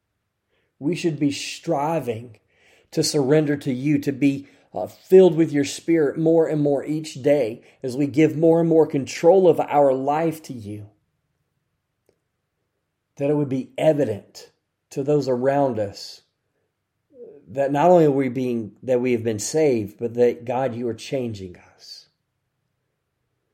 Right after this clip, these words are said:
And so, Lord, as you have spoken, I just pray that you would help us to respond.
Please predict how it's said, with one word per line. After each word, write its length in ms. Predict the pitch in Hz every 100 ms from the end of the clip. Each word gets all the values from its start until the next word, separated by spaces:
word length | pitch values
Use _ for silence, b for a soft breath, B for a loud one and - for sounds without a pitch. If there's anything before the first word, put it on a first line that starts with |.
| _ _ _ _ -
And 80 |
so, 160 | - 143
Lord, 260 | 139 175 165
as 200 | 139 143
you 80 |
have 140 | 156 -
spoken, 840 | - - 143 147 147 170 165 160 _ _ _ _ _ _ _ _
I 120 | 127
just 300 | 139 139 -
pray 680 | - - 160 143 117 107 95 _ _ _ _ _ _ _ _ _ _ _ _ _ _ _ _ _ 147 175
that 200 | 156 127
you 260 | 120 147 156
would 220 | 131 113
help 340 | 139 135 -
us 500 | 107 104 - - - _ _ _ _ _
to 200 | - 127
respond. 600 | 113 - - 127 113 92